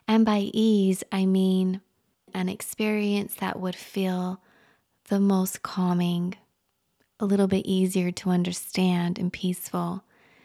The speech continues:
But we're going to go with the experience that is on the other end of the spectrum.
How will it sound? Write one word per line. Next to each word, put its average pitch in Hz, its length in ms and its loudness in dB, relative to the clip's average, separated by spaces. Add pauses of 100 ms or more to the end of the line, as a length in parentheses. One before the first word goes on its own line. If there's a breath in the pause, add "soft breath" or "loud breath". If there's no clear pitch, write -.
(300 soft breath)
But 214 160 -2
we're 226 140 2
going 247 260 6
to 240 120 0
go 185 200 2
with 185 180 0
the 185 120 0
experience 175 880 -4
that 180 160 -6
is 175 200 -4
on 175 200 -2
the 175 180 -4
other 180 360 -2
end 175 200 -2
of 170 80 -8
the 180 80 -8
spectrum. 180 800 -6